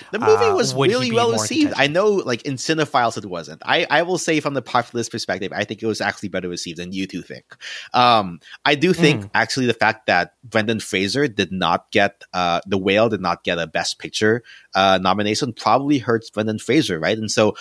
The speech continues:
Speaker 1: honestly, could probably justify putting Austin Butler up in the number two spot if you really wanted to, to think about it that way, right?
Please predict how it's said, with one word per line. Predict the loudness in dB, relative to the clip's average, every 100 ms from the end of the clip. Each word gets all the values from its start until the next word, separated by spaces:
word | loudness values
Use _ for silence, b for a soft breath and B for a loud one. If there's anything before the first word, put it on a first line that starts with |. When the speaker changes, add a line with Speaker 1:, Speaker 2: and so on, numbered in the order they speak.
| B 0
Speaker 1:
honestly, | 2 2 0 -2
could | 0 -2 0
probably | 0 2 0 0 2 0 0
justify | -2 0 -4 2 2
putting | 0 -2 0 2 2
Austin | 0 0 0
Butler | 0 2 -2
up | -2
in |
the | -4
number | -4 -4
two | -2 -4
spot | 0 -2 -2
if | -2
you | 0
really | 2 2
wanted | 2 0 -2
to, | -2 -4 B B -6
to |
think | -2 -2
about | -2 -2
it | -2
that | -6 -6
way, | -8 -6
right? | 0 2